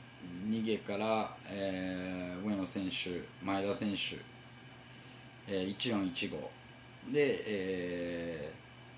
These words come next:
ー、吉川、上野、前田、桐生っていうところですね。ちょっと馬場選手の出足がね、いつもの感じではないっていうところはあるんでね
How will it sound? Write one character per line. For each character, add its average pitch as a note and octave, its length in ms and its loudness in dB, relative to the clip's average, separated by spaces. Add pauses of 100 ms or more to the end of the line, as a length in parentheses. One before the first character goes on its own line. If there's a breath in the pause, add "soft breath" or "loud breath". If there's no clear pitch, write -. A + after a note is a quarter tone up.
(920)
ー、 A#2 140 6
吉 - 200 4
川、 G2 300 8
上 G2 220 4
野、 A#2 280 4 (120)
前 F2+ 300 2
田、 F2+ 220 0 (220)
桐 G2+ 160 0
生 E2+ 80 -2
っ D#2+ 40 0 (240)
て F2+ 80 -2
い F#2+ 160 2
う F2+ 60 -2
と G2 180 -2
こ F#2+ 100 -2
ろ E2+ 140 -4
で D#2+ 60 -6
す - 120 -6
ね。 G2 300 -4 (120)
ち - 40 -6
ょ - 20 -2
っ G#2 40 -2
と A2+ 60 -2
馬 A#2 120 0
場 C3 40 4
選 C3+ 200 6
手 B2+ 180 4 (1700 loud breath)
の - 100 -6
出 - 160 -4
足 - 200 -4
が C3+ 60 0
ね、 D3 440 2 (920)
い C3 100 0
つ C#3 120 0
も C#3 160 10
の C3 120 8
感 C#3 280 6
じ C#3+ 120 0
で D3 100 6
は C#3 80 4
な C#3 80 2
い C#3+ 160 2
っ - 20 2
て - 240 -2
い D3 100 6
う D3 60 2
と D3 100 0
こ C#3+ 120 8
ろ C#3 80 10
は C3+ 80 6
あ C#3 40 4
る D3+ 120 8
ん D3 80 4
で C3+ 100 4
ね C3 300 4